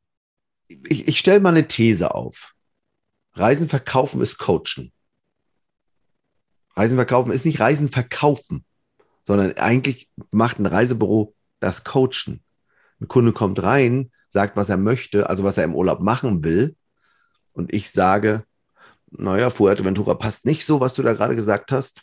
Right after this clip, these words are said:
zu dem, was du willst. Würde jetzt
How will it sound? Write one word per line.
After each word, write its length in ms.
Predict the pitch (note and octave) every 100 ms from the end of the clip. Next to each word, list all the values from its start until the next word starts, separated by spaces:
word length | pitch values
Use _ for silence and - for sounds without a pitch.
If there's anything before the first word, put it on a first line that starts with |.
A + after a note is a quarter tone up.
| _
zu 100 | G#2+
dem, 200 | A2+ C#3+
was 220 | F#2+ -
du 320 | B2+ F3+ C3
willst. 560 | A#2+ G#2 D#2 - - - _ _ _ _ _ _ _ _
Würde 300 | E2 G2 D#3
jetzt 540 | D3+ D#3+ F3+ - -